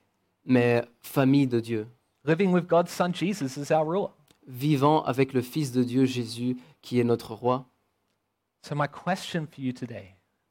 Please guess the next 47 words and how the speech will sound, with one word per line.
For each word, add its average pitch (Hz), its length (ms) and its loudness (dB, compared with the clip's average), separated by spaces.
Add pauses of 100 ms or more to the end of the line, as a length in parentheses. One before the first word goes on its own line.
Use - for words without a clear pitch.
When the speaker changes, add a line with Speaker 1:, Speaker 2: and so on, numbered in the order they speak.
(440)
Speaker 1:
Donc, 131 100 -8
Speaker 2:
and 135 40 -4
a - 20 0
Speaker 1:
m-, 135 140 4
Speaker 2:
question 160 320 -2
that 143 120 0
I'll 123 200 -6
leave 143 240 -2
us - 160 -10
all, 123 160 -12 (440)
Speaker 1:
donc 131 140 -6
ma 151 140 6
question 135 340 -2
pour 123 220 -8
vous 123 160 -2
aujourd'hui, 117 500 -2
et 113 40 -4
c'est - 220 -8
une 139 120 -2
question 143 380 0
que 135 140 -2
je 120 120 0
vous 120 180 0
laisserai. 123 460 0 (440)
Speaker 2:
is 131 80 -10
the 123 40 -8
same 156 340 -2
as 147 140 -6
this 143 180 -6
question 127 540 -6 (280)
that 117 120 -6
I 117 40 -10
just - 280 -10
posed 123 360 -14
to 131 60 -16
you 120 60 -12
then. 98 100 -20 (460)
Speaker 1:
Donc 127 160 -12
c'est 131 160 0
la 120 80 4
même 135 320 4
question 123 420 -2
que 123 120 -6
de 113 120 -10
tout - 200 -20
à 113 100 -4
l'heure. 123 360 -4